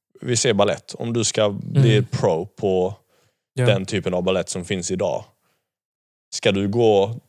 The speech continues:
Speaker 1: då tillbaka till det absolut första
Speaker 2: Nej,
Speaker 1: som,
Speaker 2: nej.
Speaker 1: som gjordes i balletten? Det, jag,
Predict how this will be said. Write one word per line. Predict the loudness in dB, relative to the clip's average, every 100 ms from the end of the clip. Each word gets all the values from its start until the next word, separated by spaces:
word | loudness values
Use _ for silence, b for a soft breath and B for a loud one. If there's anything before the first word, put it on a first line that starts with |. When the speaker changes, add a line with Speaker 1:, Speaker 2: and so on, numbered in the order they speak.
| _
Speaker 1:
då | 0 0
tillbaka | 2 0 2 2 -2 -8
till | -4 -4 -2 -2
det | -4 -6 _
absolut | -6 -4 -2 0 -2 -2
första | -2 -2 -4 -10 -12 -16 _ _ _
Speaker 2:
Nej, | 4 4 4
Speaker 1:
som, | 0 -6
Speaker 2:
nej. |
Speaker 1:
som | -4 -2 0
gjordes | -2 -2 -6
i | 0
balletten? | 0 0 -4 -12 -16 -20 _ _ _ _ _ _ _ _
Det, | 2 4 2 0
jag, | -2 -2